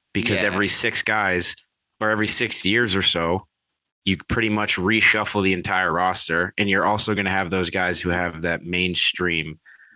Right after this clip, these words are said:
Speaker 1: appeal where they're gonna be attractions forever. Like, you could, you have Seth Rollins, you could book around Seth Rollins for the next ten fucking
Speaker 2: Yeah,
Speaker 1: years if you
Speaker 2: he's got
Speaker 1: want
Speaker 2: plenty
Speaker 1: to.
Speaker 2: of time left.
Speaker 1: So he has more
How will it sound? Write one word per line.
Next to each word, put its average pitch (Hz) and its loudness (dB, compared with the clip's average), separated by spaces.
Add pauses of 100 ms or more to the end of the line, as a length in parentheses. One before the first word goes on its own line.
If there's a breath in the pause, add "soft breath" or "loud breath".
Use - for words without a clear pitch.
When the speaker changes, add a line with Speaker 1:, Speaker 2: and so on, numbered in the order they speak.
(280 soft breath)
Speaker 1:
appeal 98 0
where 90 0
they're 92 0
gonna 98 -2
be 87 2 (420)
attractions 85 -2 (100)
forever. 82 -2
Like, 82 -4
you 104 -6
could, 95 -4 (100)
you 101 -2
have 101 -4
Seth - -2
Rollins, 80 0
you 90 -2
could 101 -8
book 101 -4
around 78 0
Seth - -4
Rollins 80 -2
for - -6
the 78 -2
next 78 -6 (380)
ten 85 -2
fucking - -4
Speaker 2:
Yeah, 107 0
Speaker 1:
years 85 -2
if 85 -4
you 82 -2
Speaker 2:
he's 82 0
got 95 2
Speaker 1:
want - -2
Speaker 2:
plenty 120 -2
Speaker 1:
to. 98 -2
Speaker 2:
of 92 -8
time 85 -6
left. 85 -12 (240)
Speaker 1:
So - 0
he 120 4
has 123 0
more 110 0